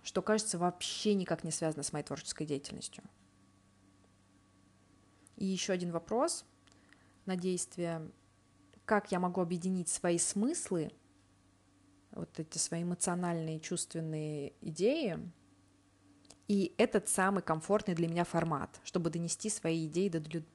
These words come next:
до других? Напоминаю, что я оставила P D F-ку с сегодняшним заданием, да, с подсказками, чтобы, э, не забыть, э, и чтобы можно было потом,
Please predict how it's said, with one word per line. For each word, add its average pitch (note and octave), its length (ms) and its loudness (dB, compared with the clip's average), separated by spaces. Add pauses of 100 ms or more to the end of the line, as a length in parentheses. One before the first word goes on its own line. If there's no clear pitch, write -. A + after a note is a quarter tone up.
(140)
до D#3 260 -2
других? D#3+ 640 -4 (4000)
Напоминаю, A3 480 2
что F#3 600 0
я G#3+ 600 2
оставила F#3+ 320 2
P E3+ 120 -2
D F3 140 2
F-ку - 240 0
с - 40 2
сегодняшним F3 460 -2
заданием, E3 580 0
да, F3+ 240 0
с - 80 -4
подсказками, E3+ 680 0
чтобы, D#3+ 600 -4 (200)
э, D#3+ 320 -8 (340)
не F3+ 160 -2
забыть, F#3 560 -4
э, D#3+ 260 -2 (220)
и E3+ 480 -6
чтобы D#3+ 260 -6
можно D#3+ 260 -6
было D#3 200 -4
потом, D3+ 440 -6